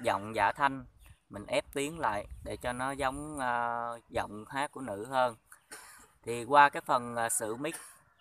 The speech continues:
xử lý, à, mic á, thì, à, đó gọi là cái kinh nghiệm của mình. Thì nhiều năm tháng mình học được, mình biết được, à, mà mình ép hơi như thế nào và mình giả thanh như thế nào cho nó giống, à, giọng nữ,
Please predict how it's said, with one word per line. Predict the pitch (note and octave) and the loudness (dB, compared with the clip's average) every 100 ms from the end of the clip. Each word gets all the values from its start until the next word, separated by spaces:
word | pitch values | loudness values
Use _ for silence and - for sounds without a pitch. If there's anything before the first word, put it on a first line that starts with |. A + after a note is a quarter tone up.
| _ - | _ -10
xử | - A2 | -6 -2
lý, | C#3 D3+ F3 | 0 0 0
à, | E3+ D3 | 2 2
mic | C#3+ E3 - | 0 -4 -2
á, | F3 F3+ - - _ _ _ _ _ _ | 2 2 0 -20 _ _ _ _ _ _
thì, | C3 B2 A2+ | -8 -2 2
à, | A#2 A2+ A2+ A#2 A2+ _ _ _ _ _ | 4 4 4 0 -4 _ _ _ _ _
đó | D#3+ F3 | -2 0
gọi | D3+ A2 | 2 2
là | B2 | 2
cái | D#3 | 0
kinh | - C#3+ C#3 | -4 -4 -2
nghiệm | G#2+ A2 | -4 -4
của | B2+ | -2
mình. | C3 A2+ G#2+ - - - | -2 -2 -6 -20 -18 -8
Thì | A#2 A#2 A2+ A#2 A#2 A#2 | -8 -8 -10 -10 -10 -6
nhiều | A#2+ A#2 | -4 -2
năm | C3 D3 | -2 0
tháng | D3+ D3+ F#3+ F3+ | 6 6 6 -2
mình | A#2+ | -6
học | B2 A#2+ - | 0 -2 0
được, | - A#2+ - _ _ _ _ - | -2 0 -2 _ _ _ _ -18
mình | A2+ | -8
biết | B2+ E3+ - | -4 -4 0
được, | B2+ A#2 - - - - - - - - | 0 0 -4 -20 -20 -20 -20 -20 -20 -10
à, | - A2 | -6 -4
mà | A2 A2 A2 A2 | -4 -4 -2 -4
mình | A2 A2 | -6 -2
ép | - F3+ - | 0 0 2
hơi | D#3+ D#3 D3+ | 6 8 6
như | D3+ | -2
thế | E3 | -4
nào | C#3 A#2 | -2 0
và | A2+ | 0
mình | A2 G#2+ | -4 -8
giả | G#2+ G#2+ | -6 -4
thanh | D3 C#3+ C#3+ | -4 -6 -6
như | C3+ | -10
thế | D#3+ | -10
nào | D3+ A#2+ A2 | -2 0 0
cho | B2+ | -4
nó | B2+ D3 | -8 -6
giống, | D3 C#3 D#3 E3+ D#3+ | -6 -6 -8 -10 -4
à, | C#3 B2+ | -4 -2
giọng | A#2+ G#2+ A2+ | -4 -6 -6
nữ, | G2 A2 | -6 -6